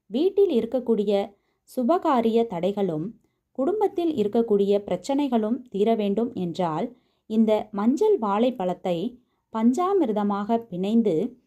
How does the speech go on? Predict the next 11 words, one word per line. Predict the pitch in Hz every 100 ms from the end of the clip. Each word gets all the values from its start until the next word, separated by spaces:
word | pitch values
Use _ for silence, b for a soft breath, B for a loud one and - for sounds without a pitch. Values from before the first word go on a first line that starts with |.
| _ _
நம்முடைய | 226 233 247 240 240
வீட்டில் | 196 262 392 381
இருக்கக்கூடிய | 302 196 202 214 208 185 185 180 - -
சிவலிங்கத்திற்கு | 233 311 330 254 - 180 - 175 180 240 b b b
அபிஷேகம் | 180 233 - 339 320 349
செய்து, | 330 220 190 185 185 - _
இந்த | 202 202 196
பஞ்சாமிர்தத்தை | 196 196 240 330 269 180 175 - 160 185 233 B B B _
வீட்டில் | 240 381 403 339
இருக்கக்கூடிய | 202 208 247 226 190 190 185 -
அனைவருக்கும் | - 180 247 330 247 185 196 175